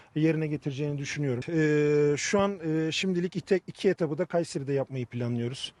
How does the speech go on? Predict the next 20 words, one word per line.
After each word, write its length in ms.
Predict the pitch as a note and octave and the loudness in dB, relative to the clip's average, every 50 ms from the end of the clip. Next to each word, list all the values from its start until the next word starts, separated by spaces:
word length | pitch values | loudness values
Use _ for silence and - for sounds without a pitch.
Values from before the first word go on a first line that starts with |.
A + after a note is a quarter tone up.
| _ - | _ -6
Eee, 60 | C3+ | -2
oyuncularıma 640 | C3 C3+ D3+ D#3+ D#3+ C#3+ D3 E3 E3 E3 D#3+ D#3+ D3+ | 0 0 2 2 2 2 4 4 4 4 2 0 0
da 60 | D#3+ | 0
onu 140 | D#3+ E3 D#3+ | 0 -2 -2
söyledim. 400 | - - D3 C#3 C3 B2 C#3+ C#3+ - - | -2 -2 -2 -2 -2 -4 -8 -12 -10 -8
Onlarla 360 | C#3+ D3 D3 D3+ D3+ D3+ D3+ | -4 -2 -2 0 0 0 -2
çalışmaktan 600 | - - D3 C#3+ C#3 - D3 D3 C#3 - D#3 D3+ | -2 -2 -2 -2 -2 -4 -6 -6 -4 -2 -2 -2
çok 220 | - - D3+ C#3 | -2 -2 -4 -2
mutluyum. 500 | C#3+ C#3+ C#3+ C3+ - D#3+ D3+ D3 C#3 C3+ - _ _ _ _ _ - - - _ - | -2 -2 -2 -2 -2 0 0 0 0 -2 -6 _ _ _ _ _ -20 -20 -14 _ -4
Eee, 560 | B2 B2 B2 B2 A#2+ A#2+ A#2+ A#2+ A#2+ A#2+ A#2+ A2+ | -2 0 0 0 0 0 0 0 0 -2 -2 0
ben 180 | C#3 D3 D#3 D3 | 0 0 0 0
tekrardan 540 | - E3 D#3+ - D#3+ D#3 D3 C3 D3 D3 C#3+ | 0 0 0 2 2 0 0 0 -2 -2 0
eğer 400 | C#3+ D3 D3 D3 C3 - - - _ _ - | 0 2 2 2 0 -2 -8 -20 _ _ -6
beklentilerimiz 760 | C3+ C#3+ D3 - - D#3 D3 C3+ - D3 D3 C#3+ D3+ C#3+ - | -2 -2 -2 0 -2 -2 -4 -4 -2 -4 -2 -2 -4 -4 -4
karşılanırsa 680 | - D#3+ D3 C#3 - D3 C3+ B2+ B2 - - D#3+ D#3+ D#3 - _ _ - - - _ - | -2 -2 0 0 0 -2 -4 -4 -4 -4 -2 -2 -4 -4 -6 _ _ -20 -20 -14 _ 0
iyi 200 | D3+ D#3+ D#3+ D3 | 2 2 2 2
bir 40 | C#3+ | 0
sezon 360 | - - C#3+ B2 D#3 D3+ C#3+ | -2 -4 -4 -4 -2 -2 -2
geçireceğimizi 640 | C#3+ C3 - D3 C3+ A#2+ C#3+ C#3 C#3 C#3 C3 C3 C3+ | -2 -2 -4 -4 -4 -2 -2 -2 -2 -2 -4 -6 -6
düşünüyorum. 520 | C3+ - - D#3 D3 C#3+ C3+ B2 C3+ C#3+ | -4 -4 -2 -2 -2 -2 -2 -2 -4 -8